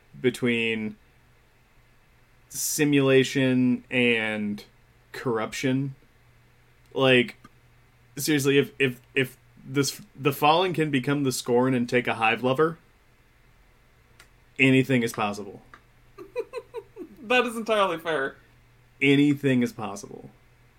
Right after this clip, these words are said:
Speaker 1: Like, it's, it's, it's total, total, total possibility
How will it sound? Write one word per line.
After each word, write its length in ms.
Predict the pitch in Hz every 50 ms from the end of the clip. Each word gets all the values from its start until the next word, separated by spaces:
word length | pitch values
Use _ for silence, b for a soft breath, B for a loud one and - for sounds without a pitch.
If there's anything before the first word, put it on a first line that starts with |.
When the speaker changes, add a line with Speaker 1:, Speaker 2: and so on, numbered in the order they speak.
| _ _ _ - - _
Speaker 1:
Like, 400 | - 127 120 113 110 107 104 104 110
it's, 260 | 110 113 - - - _
it's, 220 | - - 123 - -
it's 220 | - 127 123 -
total, 500 | - - 139 139 131 131 127 120 120 123 131 - - _ _ b b b b b b b b b _ _ _ _ _ _ _ _ _ - - - -
total, 880 | - 165 165 160 160 160 156 156 151 147 147 143 143 139 131 123 92 90 80 - - - _ _ _ _ _ _ _ _ _ _ _ _
total 760 | - - - - - - - - - - 208 196 190 185 180 165
possibility 1000 | 135 151 143 139 131 127 120 120 113 113 110 110 110 107 107 107 107 107 - -